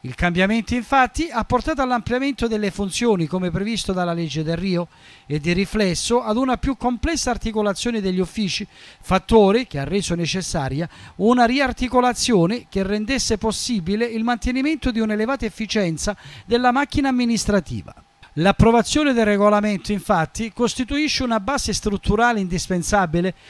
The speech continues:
per poter azionare i vari servizi amministrativi all'interno e all'esterno del nuovo organismo.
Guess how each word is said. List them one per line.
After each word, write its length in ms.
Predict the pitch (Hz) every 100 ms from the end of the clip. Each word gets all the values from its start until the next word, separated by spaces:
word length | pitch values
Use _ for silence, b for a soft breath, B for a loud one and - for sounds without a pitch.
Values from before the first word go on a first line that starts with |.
| B
per 140 | - 151
poter 320 | 160 165 196
azionare 580 | 180 - 196 170 131 160
i 240 | 185 214
vari 420 | 226 247 208 208
servizi 540 | 214 240 240 262 302 240
amministrativi 800 | 214 202 190 - 196 - 220 185
all'interno 580 | 190 220 - 180 160
e 80 | 214
all'esterno 600 | 220 214 196 - 247 226
del 180 | 202 196
nuovo 220 | 226 269
organismo. 680 | 262 226 220 127 90 - -